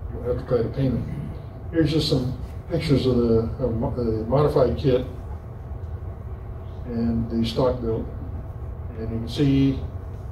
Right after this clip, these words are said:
they have to have the pinch strip, you just have to. The shape here looks a lot better. The holes here look a lot better. This, this looks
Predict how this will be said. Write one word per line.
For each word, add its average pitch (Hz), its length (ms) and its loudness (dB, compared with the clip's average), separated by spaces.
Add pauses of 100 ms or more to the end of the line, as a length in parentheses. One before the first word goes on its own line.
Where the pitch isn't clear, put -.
they - 120 -2
have - 260 -4
to - 80 -4
have - 160 -4
the - 80 -8 (340)
pinch 127 160 -6
strip, - 180 -6
you - 300 -10
just - 120 -10
have 104 120 -4
to. - 140 -8 (920)
The 104 240 -6 (800)
shape 135 280 0
here 131 140 4
looks 127 220 2
a 127 40 0
lot 120 200 2
better. 120 340 0 (1160)
The - 160 -6 (420)
holes 120 340 0
here 123 120 -2
look 117 300 -2
a - 20 -10
lot 113 180 -4
better. 113 320 -4 (1700)
This, 147 160 -2
this 156 260 0
looks - 480 0